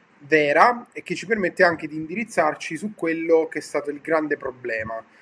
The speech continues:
della scorsa stagione, che sono i giocatori che stanno da un po' di tempo, eh, all'interno della nostra rosa.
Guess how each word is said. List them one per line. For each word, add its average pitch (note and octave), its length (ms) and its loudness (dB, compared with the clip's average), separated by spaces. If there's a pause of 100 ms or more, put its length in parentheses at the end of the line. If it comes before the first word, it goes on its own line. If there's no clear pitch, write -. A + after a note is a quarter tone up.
(140)
della D3+ 220 4
scorsa D3+ 360 -2
stagione, B2+ 500 -2
che G3 80 6
sono C#3+ 540 0
i D#3 100 -6
giocatori D#3 400 6
che C3+ 100 2
stanno D3 320 4
da C#3+ 80 4
un D3 140 0
po' E3+ 160 10
di D3 160 -4
tempo, C3+ 640 4 (400)
eh, - 100 -6
all'interno D3 880 4
della C#3 200 4
nostra C3+ 360 -2
rosa. A#2+ 500 0